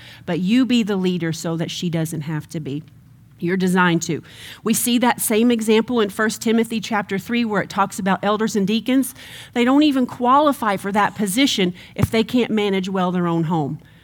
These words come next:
You're designed by God to manage and rule your home.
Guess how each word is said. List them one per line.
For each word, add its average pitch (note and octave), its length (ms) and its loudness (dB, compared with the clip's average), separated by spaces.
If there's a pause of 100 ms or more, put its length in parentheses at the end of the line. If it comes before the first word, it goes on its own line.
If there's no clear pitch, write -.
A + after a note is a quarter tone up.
(120)
You're G3 140 0
designed G3 640 0
by B3 200 0
God F#3+ 420 0
to F#3 100 -4
manage F3+ 520 0
and F3 180 2
rule F3 260 0
your E3 340 0
home. D3+ 500 -4